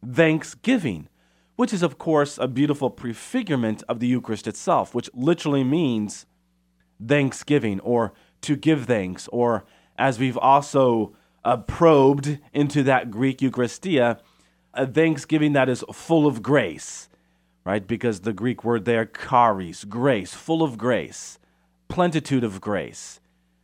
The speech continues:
Uh, this is what you have in the New Testament, which is a fulfillment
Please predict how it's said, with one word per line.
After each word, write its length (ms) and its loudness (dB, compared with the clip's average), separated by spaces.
Uh, 80 -8
this 240 -4
is 100 -6
what 180 -2
you 60 -4
have 260 -2
in 40 -6
the 60 -2
New 160 -2
Testament, 480 -2
which 140 -2
is 100 -4
a 80 -2
fulfillment 680 -2